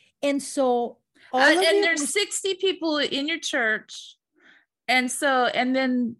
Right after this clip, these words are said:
Speaker 2: and then these, yeah, I mean, it's on point. It really is. And, you know, that, that's the other thing of it too. And I'm glad you mentioned that about the man,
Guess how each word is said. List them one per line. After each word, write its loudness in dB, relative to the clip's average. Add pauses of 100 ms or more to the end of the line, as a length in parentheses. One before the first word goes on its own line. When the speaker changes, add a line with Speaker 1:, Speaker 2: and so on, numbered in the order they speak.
(140)
Speaker 2:
and -2
then 0
these, -4 (380)
yeah, -2 (200)
I 0
mean, -4 (240)
it's -4
on -2
point. -4
It -4
really -2
is. -4
And, -2
you -2
know, -2 (280)
that, -4
that's -4
the 2
other -2
thing -2
of -2
it -6
too. -4 (320)
And -2
I'm 0
glad -2
you -2
mentioned -2
that 0
about -2
the -4
man, -4